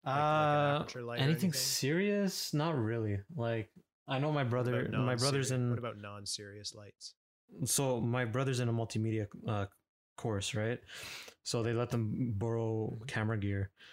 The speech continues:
Speaker 2: and they let him borrow a ten thousand dollar lighting setup
Speaker 1: What the
Speaker 2: that
Speaker 1: dick?
Speaker 2: was just two lamps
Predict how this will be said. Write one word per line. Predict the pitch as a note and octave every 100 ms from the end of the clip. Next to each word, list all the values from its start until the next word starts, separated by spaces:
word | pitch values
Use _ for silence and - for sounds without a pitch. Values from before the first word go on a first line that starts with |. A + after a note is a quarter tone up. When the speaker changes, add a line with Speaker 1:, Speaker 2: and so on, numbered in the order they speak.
| - _
Speaker 2:
and | C3+ A#2+ A2+ A2+
they | B2
let | B2 C#3
him | B2 D3 C#3+ C3+ A2
borrow | A2+ A#2 A#2 A2
a |
ten | G#2+ - A#2+ A#2+
thousand | A#2 A#2 A2 G#2+
dollar | G#2 G#2 G#2 G#2 G2+ G#2+ A2
lighting | A2 A2 A2
setup | - G2 F#2+ G#2 - _ _ _ _ _ -
Speaker 1:
What | B2 -
the |
Speaker 2:
that | A2+ G#2+ G#2+ -
Speaker 1:
dick? | A#2+
Speaker 2:
was | A2 -
just | A#2 G#2 - -
two | - F#3+
lamps | D#3+ A#2+ G2 F#2+ - -